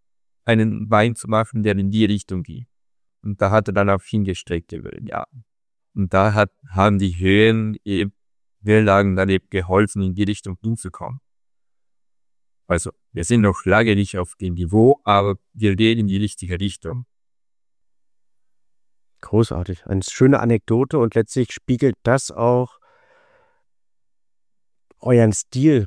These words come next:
Speaker 2: perfekt erklärt wider. Also dieses sehr differenzierte, filigrane, nuancierte, geschmackvolle, tiefsinnige, ähm, kann man letztlich auch dank der Geschichte perfekt nachvollziehen. Es ist aber auch ein langer Weg. Gab es mal einen Punkt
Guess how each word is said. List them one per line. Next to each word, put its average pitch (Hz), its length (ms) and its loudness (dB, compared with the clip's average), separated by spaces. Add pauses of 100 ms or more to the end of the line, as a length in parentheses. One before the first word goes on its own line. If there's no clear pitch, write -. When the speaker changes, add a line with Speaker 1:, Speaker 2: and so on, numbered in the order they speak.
Speaker 2:
perfekt - 600 -2
erklärt 110 520 -2
wider. 92 360 -2 (300)
Also 104 180 -2
dieses 98 580 -6
sehr 107 280 0
differenzierte, 104 600 -2
filigrane, 101 640 -2
nuancierte, 101 880 -2 (440)
geschmackvolle, 107 680 -2
tiefsinnige, 104 920 -2 (920)
ähm, 92 560 -4
kann 113 120 -2
man 120 200 2
letztlich 131 480 -2
auch 113 140 -2 (140)
dank 123 280 2
der 120 120 2
Geschichte 117 520 -4 (100)
perfekt 117 320 -4 (380)
nachvollziehen. 101 720 -4
Es 87 80 -8
ist 95 160 -4
aber 107 140 2
auch 110 100 -6
ein 120 80 -2
langer 107 360 0
Weg. 131 200 0
Gab 107 200 2
es 113 120 -6
mal 110 200 0
einen 107 180 -2
Punkt 117 500 -4